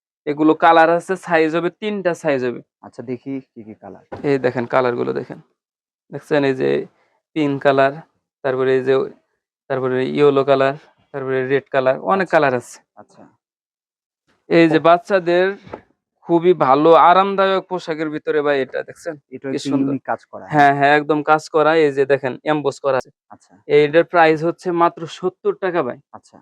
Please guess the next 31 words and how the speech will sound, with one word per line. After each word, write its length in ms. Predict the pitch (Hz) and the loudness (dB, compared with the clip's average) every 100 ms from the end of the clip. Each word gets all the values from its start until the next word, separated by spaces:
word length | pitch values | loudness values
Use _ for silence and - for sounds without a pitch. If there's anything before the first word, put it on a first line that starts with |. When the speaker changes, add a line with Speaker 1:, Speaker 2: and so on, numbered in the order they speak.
| _ _ _ - | _ _ _ 2
Speaker 1:
চারটা 280 | 175 165 165 | 2 4 -2
সাইজ 280 | - 165 143 | 2 2 4
হবে 160 | 151 165 | 4 6
অ্যাভেলেবল 440 | 151 147 147 156 | 6 4 2 0
আমাদের 300 | 147 139 139 | 0 -2 -4
কাছে। 300 | 151 147 170 190 _ _ _ _ _ | -8 -12 -14 -16 _ _ _ _ _
Speaker 2:
কত 160 | 156 156 | -4 -2
টাকার 240 | 156 139 139 | -4 -2 -2
মাল 180 | 135 131 | -2 -4
মিনিমাম 360 | 135 139 131 127 | -4 -4 -6 -8
দিয়ে 180 | 127 | -12
থাকেন 300 | 123 113 98 95 | -12 -18 _ _
কুরিয়ারে? 240 | _ 117 147 | _ -6 -2
Speaker 1:
আমরা 260 | 170 170 180 185 | 0 4 4 4
কুরিয়ারে 500 | 185 196 185 180 185 | 2 2 6 4 4
আপনার 360 | 185 185 180 175 165 156 | 2 4 2 2 0 -8
যত 200 | 151 202 | -2 -2
মাল 220 | 214 220 214 | 2 2 2
বেশি 260 | 202 208 196 | 2 0 -2
নেবে 180 | 190 196 | -2 -2
তত 180 | 208 190 165 | -2 -6 -4
সেল 160 | 190 165 | -2 0
দিয়ে 120 | 160 160 | 4 6
আরাম 140 | 160 | 6
পাবে। 180 | 151 135 | 2 2
আপনারা 340 | 143 160 165 160 156 | 0 0 -2 -4 -6
যদি 160 | 180 185 165 | -2 -2 0
বলেন 160 | 180 165 | 0 0
যে 80 | 165 | -6
চার 180 | 160 190 | -2 -2
পাঁচ 140 | 190 | 0